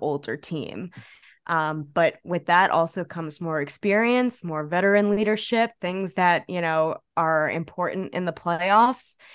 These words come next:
Players who have won, Jonathan Quick has his name on that cup three times. Um, Blake Wheeler was the captain in Winnipeg. So I think that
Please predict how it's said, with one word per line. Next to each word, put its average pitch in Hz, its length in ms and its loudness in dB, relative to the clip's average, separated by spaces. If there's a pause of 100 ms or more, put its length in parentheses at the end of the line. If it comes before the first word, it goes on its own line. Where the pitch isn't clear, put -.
(360)
Players 190 480 0
who 180 80 -4
have 160 200 -2
won, 220 420 4
Jonathan 160 420 -2
Quick 262 460 0
has 156 420 -8
his 160 180 -8
name 226 440 0
on 170 160 -2
that 160 180 -4
cup 247 300 -2
three 180 220 -8
times. 208 680 0 (580)
Um, 160 200 -8
Blake 156 260 -6
Wheeler 240 400 0
was 185 180 -2
the 165 80 -10
captain 196 520 0
in 175 180 -2
Winnipeg. 185 720 2 (380)
So 160 460 2
I 175 160 2
think 175 360 -6
that 156 440 0